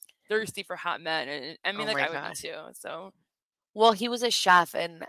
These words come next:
Speaker 2: eh, they, like, when he, they brought out the sandwich, they were all dying over anything that he made. I'm like, "Okay, are you dying over the food, or are you just dying over this Storm guy?"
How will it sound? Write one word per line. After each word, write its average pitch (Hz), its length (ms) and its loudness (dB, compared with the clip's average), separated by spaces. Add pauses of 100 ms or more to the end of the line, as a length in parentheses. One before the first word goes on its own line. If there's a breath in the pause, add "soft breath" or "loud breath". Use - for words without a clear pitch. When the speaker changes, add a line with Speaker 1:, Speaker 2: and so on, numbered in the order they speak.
(180)
Speaker 2:
eh, - 100 -2 (100)
they, 180 340 0 (120)
like, 170 240 0
when 180 240 -6
he, 165 140 -14
they 180 160 -2
brought 170 220 6
out 175 120 4
the 185 100 -10
sandwich, 165 480 -2
they 180 120 -2
were 170 160 -4
all 165 180 0
dying 147 560 0
over 156 260 -2
anything 151 420 -4
that 147 160 0
he 151 120 -8
made. 143 320 -2
I'm 151 200 -2
like, 160 200 -4
"Okay, 185 180 -4
are 175 80 -2
you 170 140 -8
dying 170 300 0
over 254 160 -6
the 285 80 -4
food, 170 280 -8
or 175 40 -4
are 170 60 -4
you 160 140 -10
just 151 280 -8
dying 143 240 4
over 143 180 -6
this 143 220 -8
Storm 139 400 -6
guy?" 147 420 0